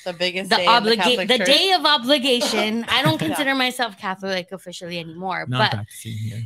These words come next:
Speaker 3: Yeah.
Speaker 2: yeah. <clears throat> But I'm, I really only go now for things of that nature, whether it's, like, weddings, baptisms, you know, funerals.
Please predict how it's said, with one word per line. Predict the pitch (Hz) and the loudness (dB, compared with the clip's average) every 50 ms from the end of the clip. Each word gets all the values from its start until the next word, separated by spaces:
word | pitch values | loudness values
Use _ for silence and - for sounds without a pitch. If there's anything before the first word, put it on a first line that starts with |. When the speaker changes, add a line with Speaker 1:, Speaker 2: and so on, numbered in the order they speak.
| 107 _ | -12 _
Speaker 3:
Yeah. | - 104 104 240 226 175 170 175 - _ _ | -16 -8 -2 -2 -2 -2 -2 -6 -14 _ _
Speaker 2:
yeah. | 269 285 262 226 196 196 | -6 -6 -6 -6 -6 -10
<clears throat> | - 196 202 185 | -12 -14 -18 -2
But | - 240 233 - - _ _ | 2 2 2 2 -2 _ _
I'm, | 214 240 247 254 220 | -2 -2 -2 -2 -2
I | 220 240 | -2 -2
really | 233 254 262 269 269 262 | 0 -2 -2 -2 -4 -6
only | 254 247 247 240 226 | -6 -6 -6 -8 -6
go | 196 214 214 | -6 -4 -4
now | 220 220 202 196 202 202 196 | -4 -4 -4 -2 -4 -4 -6
for | - - 208 202 196 - - | -6 -8 -8 -8 -8 -10 -10
things | _ 208 196 202 175 | _ -8 -8 -6 -8
of | 196 170 | -8 -8
that | 180 190 202 | -6 -8 -4
nature, | 233 302 381 381 - - 233 208 | -4 -6 -6 -6 -8 -10 -8 -6
whether | 196 196 175 180 175 | -6 -6 -4 -4 -6
it's, | 170 170 - | -6 -6 -8
like, | 196 185 _ | -12 -12 _
weddings, | 277 294 294 277 269 262 262 247 214 | -6 -4 -4 -4 -4 -6 -8 -8 -8
baptisms, | - 208 214 - - 220 196 180 196 196 190 180 185 180 175 - _ | -8 -8 -8 -8 -8 -10 -8 -6 -6 -6 -6 -6 -8 -10 -14 -16 _
you | 185 175 | -12 -10
know, | 165 165 | -10 -12
funerals. | - - - 180 175 175 170 170 165 170 170 - | -14 -12 -10 -8 -8 -8 -8 -8 -10 -10 -12 -14